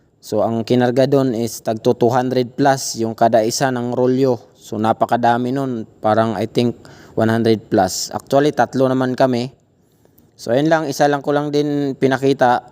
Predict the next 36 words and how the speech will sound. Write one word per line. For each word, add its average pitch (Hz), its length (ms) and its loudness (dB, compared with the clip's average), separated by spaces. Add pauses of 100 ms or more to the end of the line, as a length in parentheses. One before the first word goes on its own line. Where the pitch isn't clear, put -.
(160)
Tapos, 117 400 -4
dito 127 240 2
naman 123 380 0
is - 180 -6
para 117 240 2
sa 117 320 2
rear 135 480 2 (640)
delt 120 400 0
shoulder 110 400 2
pa 120 200 0
rin. 120 180 -4
Ang 117 180 2
ginagawa 135 400 2
ko 143 140 0
dito 139 260 0
is 120 240 -2
apat 120 320 0
na 127 80 -4
set - 240 -2
pa 127 160 4
rin. 117 240 0 (720)
Repetition, 131 800 2
eight 107 200 -2
to 120 80 -2
fifteen. 143 680 2 (280)
So, 98 320 -6
ganun 127 320 2
lang. 110 240 0
Pag 117 200 -4
may 123 160 0
sumobra 135 560 0
konti, 139 320 -2
ayaw 123 280 -4
mo 123 120 -2
na 104 200 -2
yun. - 80 -10